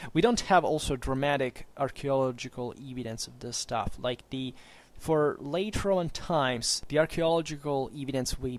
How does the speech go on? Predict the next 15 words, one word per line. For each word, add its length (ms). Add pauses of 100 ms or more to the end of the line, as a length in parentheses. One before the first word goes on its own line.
(120)
base 240
ourselves 640
on 320 (100)
is 480
the 320
Irzi 400
bow 400
that 200
is, 480 (1040)
that 100
was 160
found 400
in 220
the 260
Bagots 540